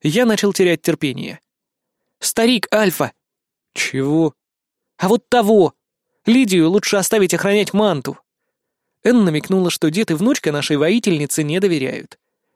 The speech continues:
«Я не мог не вернуться!» Тайна появления небожителя на заброшенной стоянке для подводных лодок слишком интересная, чтобы я мог ее проигнорировать. «Ты иди,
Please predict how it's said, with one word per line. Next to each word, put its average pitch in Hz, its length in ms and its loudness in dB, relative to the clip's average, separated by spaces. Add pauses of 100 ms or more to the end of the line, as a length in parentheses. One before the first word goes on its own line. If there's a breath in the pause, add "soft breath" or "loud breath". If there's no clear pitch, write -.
(200)
«Я 165 300 -2
не 147 180 -4
мог 170 280 -4
не 135 100 -6
вернуться!» 143 600 -8 (540)
Тайна 269 240 4
появления 214 580 2
небожителя 170 580 0
на 156 100 -2
заброшенной 160 540 0
стоянке 156 520 -2
для 143 140 -2
подводных 143 480 -2
лодок 190 400 0
слишком 147 440 -2
интересная, 214 680 -4 (180 loud breath)
чтобы 180 280 -2
я 160 280 -2
мог 160 260 -2
ее 151 200 0
проигнорировать. 147 880 -6 (1040)
«Ты 190 220 2
иди, 196 300 0